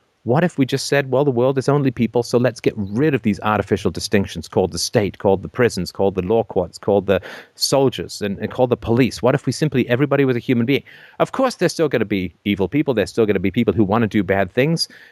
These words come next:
But that's the whole point of a free and voluntary society, which is, yes, we recognize that there are gonna be evil people who wanna do bad things.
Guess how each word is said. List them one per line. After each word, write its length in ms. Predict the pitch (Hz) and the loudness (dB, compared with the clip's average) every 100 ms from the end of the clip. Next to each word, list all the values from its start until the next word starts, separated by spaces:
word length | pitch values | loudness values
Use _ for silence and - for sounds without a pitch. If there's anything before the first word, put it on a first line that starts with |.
| - | -4
But 160 | 147 - | -2 0
that's 240 | 208 - | -2 0
the 80 | 196 | -2
whole 180 | 202 208 | 0 -2
point 460 | - 220 247 117 - - | -2 0 0 -2 -4 -2
of 100 | 139 | 0
a 80 | 160 | -2
free 320 | - 156 190 | -2 0 2
and 100 | 151 | 0
voluntary 640 | 98 190 202 156 135 120 | 0 0 0 0 0 -2
society, 640 | 120 123 - 196 196 107 - - _ | -4 -6 -2 -2 -2 -6 -12 -20 _
which 180 | 160 - | 0 0
is, 140 | 123 | 0
yes, 300 | 135 233 - | 0 0 0
we 140 | 220 185 | 2 2
recognize 680 | 135 220 208 156 117 104 | 2 0 2 0 -2 -2
that 120 | 120 110 | -4 0
there 120 | 113 | 0
are 60 | |
gonna 200 | 107 113 | 0 -2
be 220 | 101 104 120 | -2 -4 -2
evil 160 | 113 | 0
people 240 | 104 120 107 | 0 -2 0
who 120 | 117 | 0
wanna 200 | 113 117 | 2 2
do 140 | 117 | 0
bad 300 | 101 120 123 | 0 0 0
things. 280 | 151 156 135 | -2 -2 -4